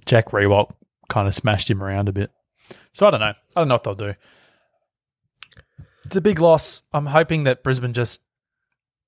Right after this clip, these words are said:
can grind it out until he gets back and fucking, 'cause we, there's, I'll tell you now, Brisbane can't beat, uh, Richmond or Geelong, uh, without Harris Andrews, I don't think.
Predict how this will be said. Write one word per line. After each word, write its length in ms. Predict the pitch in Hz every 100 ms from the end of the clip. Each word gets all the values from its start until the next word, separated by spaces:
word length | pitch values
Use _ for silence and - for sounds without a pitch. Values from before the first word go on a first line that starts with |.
| _ _ _ -
can 160 | 123 120
grind 320 | 131 127 123
it 80 | 117
out 220 | 117 127
until 200 | 123 120
he 60 |
gets 180 | 110 107
back 400 | - 143 139 -
and 260 | 104 98 95 _ _ _ _ _ _
fucking, 560 | - - 95 131 117 110
'cause 200 | 135 135
we, 120 | 147
there's, 220 | 147 151 160 _ _ -
I'll 180 | 147 147
tell 180 | - 175
you 100 | 135
now, 200 | 120 113
Brisbane 360 | 143 147 165
can't 340 | 147 135 117 -
beat, 280 | 107 107 _ _ _ _ _ _ _ -
uh, 380 | 113 101 98 98
Richmond 640 | 110 123 - 123 113 113
or 300 | 113 104 101 98
Geelong, 760 | - 104 107 107 107 104 - _ _ _ _ _ - _ _
uh, 380 | 123 101 101 98
without 300 | 104 104 107
Harris 280 | 104 104 -
Andrews, 440 | - 123 107 110 -
I 80 | 113
don't 180 | 107 104
think. 300 | 101 101